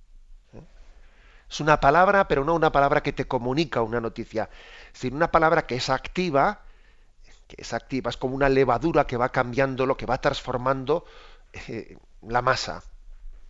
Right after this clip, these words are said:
Por eso esto viene bien, el Papa hace esta explicación para que entendamos también qué significa reino. ¿Eh? El Evangelio del Reino es algo que, que tiene una gracia, tiene una fuerza de,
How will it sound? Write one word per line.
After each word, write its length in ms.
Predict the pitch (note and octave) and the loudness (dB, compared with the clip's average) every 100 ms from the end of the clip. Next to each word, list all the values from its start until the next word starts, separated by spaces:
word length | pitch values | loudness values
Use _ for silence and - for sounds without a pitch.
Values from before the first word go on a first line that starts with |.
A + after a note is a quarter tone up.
| - - - - - - - - | -20 -20 -20 -20 -20 -18 -20 -16
Por 120 | - | -12
eso 100 | A#2+ | -8
esto 160 | D#3 D3 | -4 -2
viene 380 | A2+ C#3+ D#3+ C#3+ | 0 0 2 2
bien, 280 | D#3 D#3 E3 | 4 2 0
el 100 | C3 | -2
Papa 220 | C#3 C3+ | 0 0
hace 120 | C3 | -2
esta 140 | C3 D#3 | -2 -4
explicación 600 | - C#3+ E3 D3 D3 D3+ - - - | -4 -2 -2 2 0 -2 -12 -10 0
para 200 | B2+ B2+ | 0 2
que 100 | C3 | -2
entendamos 560 | A#2 B2 B2 D3 C#3 | -2 0 2 2 2
también 340 | D3 C3 C#3 C3 | 0 0 0 0
qué 140 | D3 | -4
significa 800 | - C#3 C3+ B2 C3 - C#3 - - - | -2 -4 -6 -8 -8 0 2 2 -8 -18
reino. 680 | - A#2+ C#3 B2 F#2 F2 E2+ - _ _ - | -8 2 4 4 0 -12 -14 -20 _ _ -18
¿Eh? 160 | A2+ - - | -18 -18 -16
El 140 | G2 | -12
Evangelio 400 | F2+ G#2+ C3+ C3 | -8 -6 -4 -2
del 120 | C3 B2 | 0 0
Reino 240 | C3+ B2+ | -2 -2
es 140 | A#2+ | -4
algo 340 | B2 B2+ C#3 C#3 - - - | -4 -2 -2 -4 -14 -20 -12
que, 300 | - B2 E2 - B2+ - - - | -6 -6 -8 -16 -20 -20 -20 -12
que 120 | G#2+ | -10
tiene 300 | - C3 C#3 | -6 -4 0
una 140 | C3+ | 0
gracia, 400 | A2+ C#3 - C3 | 0 0 -2 -6
tiene 160 | - C3+ | -4 -2
una 160 | B2+ A2 | -2 -2
fuerza 640 | - D3 D3 - A2+ D#3+ | 2 2 2 -2 -8 -8
de, 300 | G#2+ B2 A#2+ | -6 -4 -4